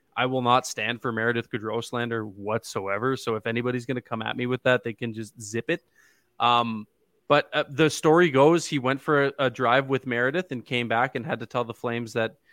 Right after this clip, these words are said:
you know, he was gonna test free agency. And that's when, uh, you know, we heard some teams like Philly possibly in the mix, and then Columbus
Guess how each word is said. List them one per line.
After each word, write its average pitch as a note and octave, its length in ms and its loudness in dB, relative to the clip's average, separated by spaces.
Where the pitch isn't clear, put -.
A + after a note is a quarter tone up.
you B2 80 -6
know, A#2 120 0
he A#2 100 -4
was A#2+ 160 -6
gonna A2+ 180 -6
test A#2 320 -6
free A2 200 -8
agency. C3 440 -6
And A2+ 120 -2
that's A2 260 -6
when, A2+ 240 -6
uh, A2+ 160 -2
you A2+ 160 -4
know, A2 120 -4
we A2+ 140 -6
heard A2+ 240 -2
some A2 280 -10
teams A2+ 400 -10
like A2 180 -4
Philly A#2 480 -4
possibly B2 500 0
in A#2 80 0
the A#2 80 -2
mix, - 560 -6
and G#2+ 140 -10
then A2 120 -8
Columbus A2 680 -4